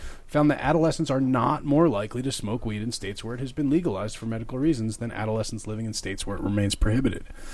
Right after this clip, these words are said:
And surveys suggest more teens are not smoking more in states where it has been outright legalized for recreational use, like Colorado.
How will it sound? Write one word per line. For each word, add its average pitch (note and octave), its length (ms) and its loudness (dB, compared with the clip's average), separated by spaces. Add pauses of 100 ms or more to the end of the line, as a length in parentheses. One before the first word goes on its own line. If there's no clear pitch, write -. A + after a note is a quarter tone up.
(320)
And C#3+ 160 8
surveys E3 300 10
suggest C#3+ 300 8
more C#3+ 280 12
teens D3 320 10
are B2 220 8
not B2 320 8
smoking C#3+ 560 10
more D3 280 12
in B2+ 140 6
states - 480 2
where G#2 160 2
it G2+ 80 -2
has A#2 240 2
been B2+ 220 4 (100)
outright B2+ 380 6
legalized B2+ 560 8
for A2 80 2
recreational G#2 600 4
use, F#2+ 280 0
like G2+ 160 0
Colorado. F#2 580 -2